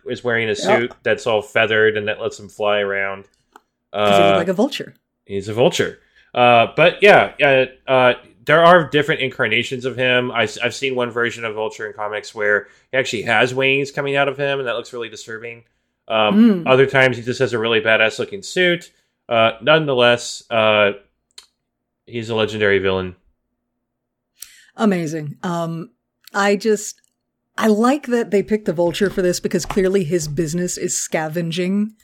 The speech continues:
Speaker 1: Right.
Speaker 2: like, forbidden technology from around the planet, you know, like a vulture.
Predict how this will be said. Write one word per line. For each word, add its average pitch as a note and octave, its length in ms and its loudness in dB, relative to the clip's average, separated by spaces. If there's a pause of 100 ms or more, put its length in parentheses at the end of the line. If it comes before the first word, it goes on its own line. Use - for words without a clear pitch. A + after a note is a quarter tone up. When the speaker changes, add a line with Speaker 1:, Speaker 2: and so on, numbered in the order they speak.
(240)
Speaker 1:
Right. A#2 300 4
Speaker 2:
like, - 380 -6 (340)
forbidden F3 460 2
technology D#3+ 600 -2
from E3 220 -6
around D#3 180 -8
the D3+ 60 -6
planet, E3 440 -8
you F#3 100 -8
know, D#3+ 80 -10
like D#3 160 -8
a D#3 60 -8
vulture. D#3 380 -12